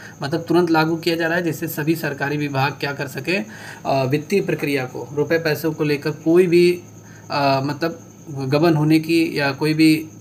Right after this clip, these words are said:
अ, मतलब गलती होने की प्र-, अ, संभावना ही ना रहे। ठीक है, तो ये एक महत्वपूर्ण कदम है।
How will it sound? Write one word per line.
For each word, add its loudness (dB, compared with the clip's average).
अ, -4
मतलब -4
गलती 0
होने -2
की -6
प्र-, -8
अ, -2
संभावना -2
ही -2
ना -2
रहे। -8
ठीक -4
है, -2
तो -2
ये 6
एक 0
महत्वपूर्ण -4
कदम -10
है। -16